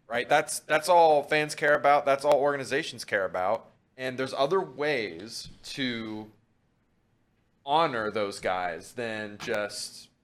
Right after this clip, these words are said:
letting him play one last time at home, which I do think they should do. I don't know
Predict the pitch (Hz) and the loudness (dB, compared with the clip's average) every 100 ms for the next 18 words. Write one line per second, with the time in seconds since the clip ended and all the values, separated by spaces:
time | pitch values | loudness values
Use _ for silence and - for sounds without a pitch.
0 | _ 120 117 113 107 107 104 110 107 104 | _ -8 -4 -4 -4 -10 -10 -2 -2 -2
1 | 104 101 98 98 - 110 95 87 113 120 | -4 -4 -6 -6 -6 -4 -4 -6 -4 -4
2 | 98 107 123 - - 156 147 151 165 - | -2 -4 -6 -8 2 4 6 2 -4 -2
3 | 143 127 120 - 104 - 123 143 - 113 | -2 0 -4 -4 -10 -6 -4 -2 -2 -2
4 | 123 - 123 117 | -2 -6 -6 -4